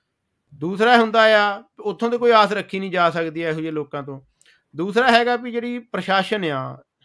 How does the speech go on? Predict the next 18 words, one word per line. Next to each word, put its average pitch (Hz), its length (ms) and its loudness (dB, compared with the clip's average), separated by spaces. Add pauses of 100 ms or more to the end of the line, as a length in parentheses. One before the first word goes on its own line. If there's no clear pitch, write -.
(160)
ਜਾਂ 151 140 -16
ਐਡਮਿਨਿਸਟ੍ਰੇਸ਼ਨ 170 720 -8
ਆ, 135 180 -10 (500)
ਉਹ 196 180 2
ਵਿੱਚ 214 200 0
ਪੈ 170 280 0
ਕੇ 160 280 -8
ਇਹ 175 100 -8
ਮਸਲਾ 156 320 -4
ਸਾਰਾ 160 220 -6
ਹੱਲ 147 260 -4
ਕਰੇ 143 220 -8
ਤੇ 147 80 -16
ਸਾਰਾ 147 280 -8
ਕੁਝ 147 220 -10 (280)
normalize 139 600 -8
ਕੀਤਾ 131 260 -12
ਜਾਵੇ। 110 300 -10